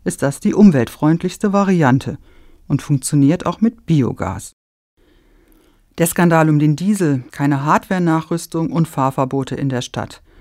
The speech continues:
Alles spricht für umweltfreundlicheres Fahren. Seit ein paar Monaten habe ich mein Erdgasauto. Klar ist die Reichweite mit dreihundertfünfzig Kilometern nicht allzu groß. Ich muss gucken, wo die nächste Tankstelle ist.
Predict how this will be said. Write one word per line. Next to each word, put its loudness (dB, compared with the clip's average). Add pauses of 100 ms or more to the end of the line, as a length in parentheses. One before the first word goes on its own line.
(320)
Alles 0
spricht -10
für -6
umweltfreundlicheres 0
Fahren. -14 (540)
Seit -2
ein -2
paar -6
Monaten 0
habe -2
ich -12
mein -4
Erdgasauto. -12 (400)
Klar 0
ist -12
die -6
Reichweite -2
mit -4
dreihundertfünfzig -4
Kilometern -4
nicht -6
allzu -10
groß. -8 (600)
Ich -8
muss -2
gucken, -2
wo -4
die 0
nächste -2
Tankstelle -6
ist. -16